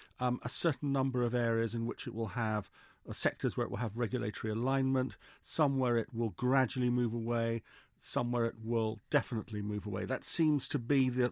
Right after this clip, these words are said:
the, the thing that they're talking about, three buckets, so to speak, um, as Missus May put it in her, her Florence speech. Um, but there's no formal agreement on that. And even if they were to come to a common position on,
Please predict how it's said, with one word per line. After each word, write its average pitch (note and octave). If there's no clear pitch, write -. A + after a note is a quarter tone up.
the, A2+
the G#2
thing C3+
that G#2+
they're A#2+
talking C3
about, F2
three D3
buckets, -
so B2
to F2+
speak, G2
um, A#2
as A2
Missus A#2
May A2+
put A2+
it G#2+
in G#2
her, G2+
her G#2
Florence A#2
speech. -
Um, C3
but C#3
there's D#3+
no F#3
formal D#3
agreement C3+
on G#2
that. A2+
And D#3+
even G#3
if -
they E3
were E3
to -
come C3+
to D3
a B2
common D#3+
position C3
on, A2+